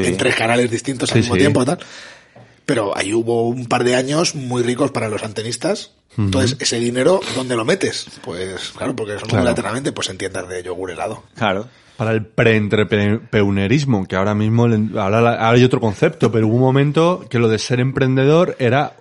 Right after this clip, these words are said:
Speaker 2: hazte franquiciado.
Speaker 3: O monta una tienda, claro.
Speaker 1: Fíjate, un, además todos son ya, yo, yo lo yao,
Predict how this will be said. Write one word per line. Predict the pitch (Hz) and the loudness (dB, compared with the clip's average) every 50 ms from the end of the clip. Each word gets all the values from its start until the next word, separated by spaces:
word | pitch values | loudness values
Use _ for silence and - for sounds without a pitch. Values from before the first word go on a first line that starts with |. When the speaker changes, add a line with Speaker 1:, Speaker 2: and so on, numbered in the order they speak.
| _ _ - | _ _ -6
Speaker 2:
hazte | 113 101 - - 127 | -6 -4 -2 -2 -2
franquiciado. | - 143 143 117 98 110 - - 123 131 151 151 - - - - - 87 90 - | -2 0 -2 -2 -2 -4 -4 0 0 0 0 0 -4 -8 -14 -14 -12 -10 -8 -6
Speaker 3:
O | - 127 123 | -4 -2 -2
monta | 127 127 113 135 | 0 2 2 4
una | 143 139 117 | 4 4 4
tienda, | 120 135 143 180 120 104 | 4 4 4 4 2 2
claro. | 117 139 147 123 - - - | 2 2 0 2 0 0 0
Speaker 1:
Fíjate, | 143 135 127 127 143 139 | 0 -2 -2 -2 -4 -4
un, | 139 143 143 139 - - | -4 -6 -10 -14 -16 -16
además | - 127 139 165 160 | -12 -10 -8 -8 -8
todos | - 185 151 | -6 -8 -8
son | 175 190 185 139 | -8 -10 -12 -10
ya, | 131 120 113 - - | -10 -10 -12 -12 -16
yo, | 120 113 123 123 123 | -14 -10 -10 -10 -10
yo | 117 117 123 123 | -12 -10 -10 -10
lo | 117 113 | -10 -10
yao, | 107 147 160 185 202 190 190 196 - | -8 -6 -4 -2 0 0 -2 -4 -6